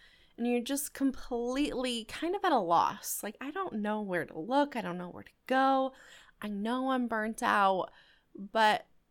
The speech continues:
you don't have the energy. You don't have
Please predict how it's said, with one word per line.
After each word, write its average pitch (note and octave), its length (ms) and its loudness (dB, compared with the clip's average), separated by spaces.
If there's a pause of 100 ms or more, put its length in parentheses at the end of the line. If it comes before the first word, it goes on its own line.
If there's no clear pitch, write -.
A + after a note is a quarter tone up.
(160)
you A#3 120 -4
don't C4+ 220 0
have G3 840 0
the E3+ 220 -8 (120)
energy. D#3+ 840 -4 (120)
You G#3 140 -4
don't A3 260 -2
have F3 840 0